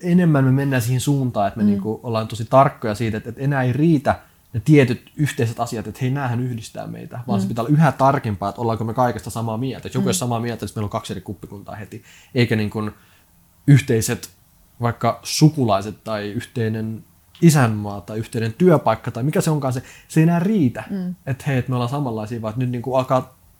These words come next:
Speaker 1: just se siiloutuminen
Speaker 2: Mm.
Speaker 1: tapahtuu, niin, niin se olisi niinku hyvä välillä myös taistella, että mennä toiseen suuntaan. Että nähdään, nä-, nähdään niinku jotenkin yhteistä enemmän toistemme kanssa. Mä, mä mietin sitä joskus, että jos me osattaisiin lähestyä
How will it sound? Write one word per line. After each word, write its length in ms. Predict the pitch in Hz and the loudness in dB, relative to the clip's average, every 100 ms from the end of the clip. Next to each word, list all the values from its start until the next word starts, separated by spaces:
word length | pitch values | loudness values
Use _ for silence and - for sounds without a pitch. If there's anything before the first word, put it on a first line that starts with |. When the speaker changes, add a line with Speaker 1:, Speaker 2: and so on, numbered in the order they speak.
| - 180 | 2 6
Speaker 1:
just 220 | 175 - | 6 6
se 60 | |
siiloutuminen 580 | 220 151 120 113 104 104 - _ | 2 4 2 0 -6 -10 -14 _
Speaker 2:
Mm. 200 | 190 185 | -6 -4
Speaker 1:
tapahtuu, 500 | 147 - 104 - 110 | -4 -6 -8 -12 -10
niin, 220 | 107 110 - | -8 -8 -8
niin 220 | 120 - _ _ - | -10 -10 _ _ -10
se 160 | - | -2
olisi 120 | 135 135 | 0 2
niinku 140 | 143 | 2
hyvä 200 | 165 143 | 4 4
välillä 200 | 135 127 | 4 2
myös 240 | 127 - _ | -2 -4 _
taistella, 320 | 143 135 131 | -2 0 -2
että 100 | 120 131 | -6 -6
mennä 120 | 131 | -8
toiseen 440 | - 185 135 123 | -6 -4 -4 -6
suuntaan. 520 | 151 143 127 - - - _ - | -6 -8 -12 -18 -18 -20 _ -10
Että 120 | 120 139 | -4 -4
nähdään, 320 | 135 123 - | -4 -8 -8
nä-, 200 | 139 139 143 | -8 -10 -8
nähdään 340 | 147 143 123 | -6 -4 -4
niinku 200 | 120 117 120 _ _ _ _ _ _ _ _ _ _ - | -4 -6 -8 _ _ _ _ _ _ _ _ _ _ 2
jotenkin 280 | 175 190 - | 4 4 2
yhteistä 600 | 190 - - 104 - 113 - _ - | 0 -2 -4 -6 -6 -10 -12 _ -2
enemmän 340 | 127 120 110 | 0 0 -4
toistemme 340 | 123 117 110 110 | -8 -8 -10 -10
kanssa. 220 | 113 131 | -2 0
Mä, 120 | 170 | 2
mä 100 | 175 | 0
mietin 400 | 170 190 196 143 | 0 2 2 2
sitä 120 | 135 | -4
joskus, 340 | 135 139 107 113 | -6 -8 -10 -10
että 220 | - 113 _ _ _ - | -10 -12 _ _ _ -2
jos 140 | 131 143 | 0 0
me 80 | 143 | 0
osattaisiin 380 | 175 175 127 135 | 0 0 -2 -2
lähestyä 320 | 139 - | -4 -6